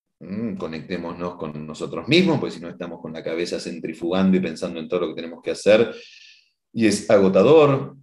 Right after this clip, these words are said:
Eh, nada, vayamos a, encendiendo y, y a-, encendiendo aquello que queremos que esté encendido y apagando aquello que nos puede estorbar, ¿eh? Y, y tomémoslo como, como disciplina, eh, como, como norma,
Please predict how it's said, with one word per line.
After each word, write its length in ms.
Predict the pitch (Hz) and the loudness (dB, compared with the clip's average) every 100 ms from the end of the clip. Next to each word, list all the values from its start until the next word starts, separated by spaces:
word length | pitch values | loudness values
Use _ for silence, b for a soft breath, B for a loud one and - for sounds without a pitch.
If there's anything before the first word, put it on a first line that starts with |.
| - | -8
Eh, 880 | 113 104 104 98 95 95 92 90 90 | -2 0 0 2 2 2 2 0 0
nada, 560 | 151 123 95 95 - - - | 2 2 2 -2 -10 -14 -16
vayamos 560 | - 110 143 160 180 | -10 -4 0 2 2
a, 260 | 156 - 92 | -2 -6 -8
encendiendo 800 | 104 104 113 123 170 175 175 170 | -6 -4 0 2 0 2 2 2
y, 500 | 151 143 123 123 107 | 2 -2 -6 -8 -6
y 120 | 104 | 0
a-, 200 | 107 104 - | 0 0 -6
encendiendo 520 | 92 92 107 139 170 151 | -8 -6 0 2 4 2
aquello 300 | 143 143 147 | 2 2 0
que 80 | |
queremos 300 | 139 127 131 | 0 -4 -8
que 60 | - | -8
esté 120 | - | -6
encendido 480 | 120 120 117 127 139 | -6 -4 -4 0 2
y 60 | 120 | 2
apagando 540 | 95 98 101 104 104 | 2 0 -2 -2 -2
aquello 300 | 95 95 98 | -2 -4 -8
que 80 | 90 | -10
nos 100 | - | -6
puede 200 | 92 92 | -2 -2
estorbar, 600 | 92 87 87 92 92 95 B B B _ | -2 -2 2 2 2 0 B B B _
¿eh? 460 | 95 92 113 127 127 | -10 -4 -4 -4 -6
Y, 200 | 90 80 | -10 -10
y 60 | 82 | -8
tomémoslo 520 | 87 95 95 95 95 | -2 0 2 2 2
como, 420 | 98 92 80 71 | 0 -2 -4 -10
como 280 | - 78 78 | -12 -10 -8
disciplina, 840 | 78 76 85 71 120 139 110 98 B B B B B _ | -8 -10 -12 -4 2 4 2 -2 B B B B B _
eh, 440 | 101 98 90 85 82 | -6 -4 -2 -4 -6
como, 640 | 85 80 80 76 76 - _ _ _ _ - | -8 -6 -6 -8 -10 -18 _ _ _ _ -10
como 260 | - 80 | -8 -6
norma, 760 | 92 101 113 95 90 87 - | -6 -2 -2 0 -2 -4 -12